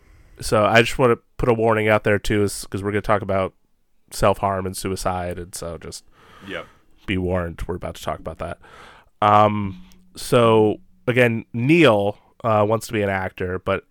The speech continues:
Speaker 1: as, as Joey illustrated, his father is very, like, "You're going to do this and nothing else. And don't disrespect me in public." Don't do, like, he's, he is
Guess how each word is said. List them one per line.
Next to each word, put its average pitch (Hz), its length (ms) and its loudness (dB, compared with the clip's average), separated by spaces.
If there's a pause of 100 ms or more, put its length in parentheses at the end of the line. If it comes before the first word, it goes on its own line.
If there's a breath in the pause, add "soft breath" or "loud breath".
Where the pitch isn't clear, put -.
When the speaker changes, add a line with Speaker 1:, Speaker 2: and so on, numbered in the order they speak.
(140)
Speaker 1:
as, 107 240 -4 (100)
as 92 160 -2
Joey 101 300 0
illustrated, 95 600 -6
his 101 180 -8
father 95 440 -4
is - 280 -10 (100)
very, 92 360 -6
like, 92 300 -12 (480 soft breath)
"You're 127 220 4
going 123 260 2
to - 100 -2
do 107 200 -4
this - 520 -6 (180)
and 98 180 -6
nothing 101 340 0
else. - 400 -16 (1040 soft breath)
And 110 200 2
don't 123 220 4
disrespect - 580 -2
me 104 140 -4
in 92 80 -8
public." - 460 -6
Don't 131 220 2
do, 110 140 -4
like, - 180 -6
he's, 127 240 -2
he 143 300 2
is - 300 2